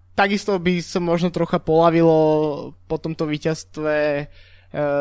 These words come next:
vlastne celé, celá tá aféra s Quickstepom a konečne by niečo vyhrali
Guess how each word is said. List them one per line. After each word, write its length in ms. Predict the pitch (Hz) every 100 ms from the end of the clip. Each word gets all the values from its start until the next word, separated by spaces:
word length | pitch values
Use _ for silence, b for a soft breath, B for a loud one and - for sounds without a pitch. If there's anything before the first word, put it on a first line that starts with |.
| 143
vlastne 300 | 139 143 165
celé, 280 | 147 151 147
celá 300 | 139 165 147 147
tá 340 | 151 139 113
aféra 360 | 135 160 147 139
s 80 | -
Quickstepom 680 | 143 139 - 156 - 165 165
a 100 | 135
konečne 360 | 147 147 -
by 80 | 151
niečo 440 | 147 143 165 143 135
vyhrali 680 | 131 143 151 147 143 139